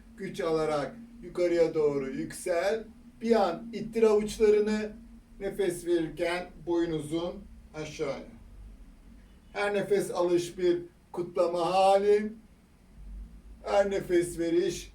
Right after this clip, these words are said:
bir şükran hali. Nefes alırken göğüs kafesi yukarıya, bel ince.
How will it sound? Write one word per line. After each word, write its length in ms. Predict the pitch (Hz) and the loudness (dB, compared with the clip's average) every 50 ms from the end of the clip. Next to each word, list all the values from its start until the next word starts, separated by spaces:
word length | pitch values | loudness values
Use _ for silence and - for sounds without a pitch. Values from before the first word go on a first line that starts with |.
| - 160 | -6 -4
bir 240 | 170 170 170 170 - - - - - - - | -2 -2 -2 -4 -6 -12 -20 -20 -20 -20 -20
şükran 680 | - - - 175 165 - 165 165 160 156 151 151 151 147 - - - 156 | -16 -12 -12 -10 -10 -8 -6 -4 -4 -4 -4 -6 -8 -14 -18 -20 -16 -12
hali. 500 | 156 143 135 123 120 117 117 117 117 113 - - - - _ _ _ - _ _ _ _ _ - - _ _ - _ _ _ _ _ _ _ - - _ _ _ _ _ - _ - | -10 -8 -8 -8 -8 -8 -8 -10 -10 -14 -16 -20 -20 -20 _ _ _ -20 _ _ _ _ _ -20 -20 _ _ -20 _ _ _ _ _ _ _ -20 -20 _ _ _ _ _ -20 _ -12
Nefes 360 | 180 185 - 202 185 - 202 | -10 -8 -4 -2 -2 -2 -2
alırken 580 | 196 185 180 185 175 - - 180 180 175 175 175 | -2 -2 -2 -4 -6 -4 -2 -2 0 0 0 0
göğüs 300 | 175 180 175 175 175 - | 0 2 2 0 -2 -2
kafesi 420 | 196 175 - - 175 - - 175 | -6 -6 -4 -2 -4 -4 -4 -6
yukarıya, 580 | 175 170 - 180 175 170 175 165 165 160 156 156 | -10 -8 -6 -4 0 2 2 2 2 0 0 0
bel 300 | 165 165 160 160 170 160 | 0 0 0 -2 -4 -6
ince. 760 | 156 151 151 147 143 143 143 156 165 180 196 214 226 226 | -8 -8 -6 -8 -6 -4 0 2 4 4 2 2 -2 -4